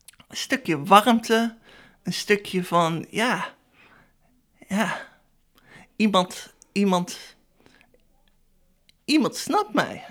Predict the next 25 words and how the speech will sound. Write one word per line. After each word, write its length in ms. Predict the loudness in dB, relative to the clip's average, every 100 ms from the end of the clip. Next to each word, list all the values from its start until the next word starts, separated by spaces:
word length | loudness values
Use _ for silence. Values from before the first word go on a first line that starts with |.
| -6
eigenlijk. 480 | 0 2 2 -4 -8
Dus 160 | -8 0
daar 160 | 0
kwam 260 | 2 0 0
het 100 | 2
eigenlijk 300 | 0 -2 -6
op 100 | -6
neer. 260 | -6 -6 -4
Ik 220 | -4 2
dacht, 400 | 4 4 2 -10
iemand 300 | -2 0 0
snapt 340 | -2 2 2 2
mij, 400 | -2 0 -2 -6 -20 -12
omdat 300 | 0 2 2
die 80 | 0
persoon 420 | -2 2 4 6
tegen 340 | 4 0 0 2
mij 240 | 4 4
zei 420 | 4 4 4 0 -8 _ _ _ _
van, 240 | -6 -6 -8 _ _ _ _ _ _ _ _ -6
"Ik 140 | -2
kan 160 | 2 2
me 80 | 2
voorstellen 580 | 2 0 2 -2 2
dat." 420 | 6 6 4 -8